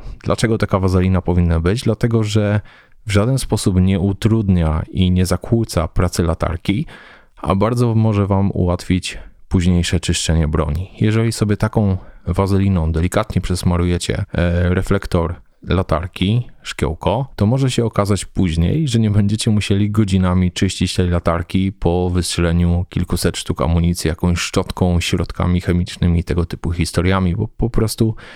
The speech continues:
przeciera się to szmatką i wszystko ładnie, pięknie schodzi. Osobną kwestią są celowniki laserowe. I tutaj zarówno lasery światła widzialnego,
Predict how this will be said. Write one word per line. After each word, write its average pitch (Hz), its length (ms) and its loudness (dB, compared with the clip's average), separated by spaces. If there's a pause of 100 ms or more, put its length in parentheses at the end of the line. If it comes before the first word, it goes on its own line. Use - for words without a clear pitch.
(240)
przeciera 104 460 0
się 95 140 0
to 85 100 -2
szmatką 101 540 0
i 85 100 -2
wszystko 87 520 -2
ładnie, 85 440 0
pięknie 80 520 0
schodzi. - 500 -4 (240)
Osobną 156 380 0
kwestią 117 400 0
są 107 380 0 (300)
celowniki 104 520 0
laserowe. 87 580 -2 (580)
I 95 100 -2
tutaj 117 260 -2
zarówno 98 520 0 (140)
lasery 98 360 -2
światła 92 400 -4
widzialnego, 87 640 -2